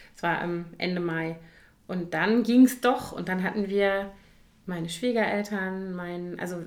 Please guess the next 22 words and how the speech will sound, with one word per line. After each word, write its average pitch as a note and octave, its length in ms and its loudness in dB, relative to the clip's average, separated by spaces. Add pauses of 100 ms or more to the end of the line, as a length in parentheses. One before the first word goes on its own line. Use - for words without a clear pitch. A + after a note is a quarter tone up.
(140)
zwei G#3 400 4
von A3+ 160 2
den G3 140 -2
Paten A3 420 0
immerhin A3+ 640 2
waren G#3+ 260 2
da. A3+ 400 2 (400)
Also F3+ 220 -8
unsere F#3+ 260 -10
Kinder F#3+ 280 -6
haben E3+ 140 -6
alle, F3+ 320 -6 (400)
üppig G#3+ 360 0
sind G3 160 -4
die - 80 -4
ausgestattet F#3+ 600 -8
mit F3+ 140 -8
jeder F#3+ 220 -2
fünf G#3 300 2
Paten. G#3+ 400 2
<laughs> G#3+ 220 4 (100)
Die A3+ 160 0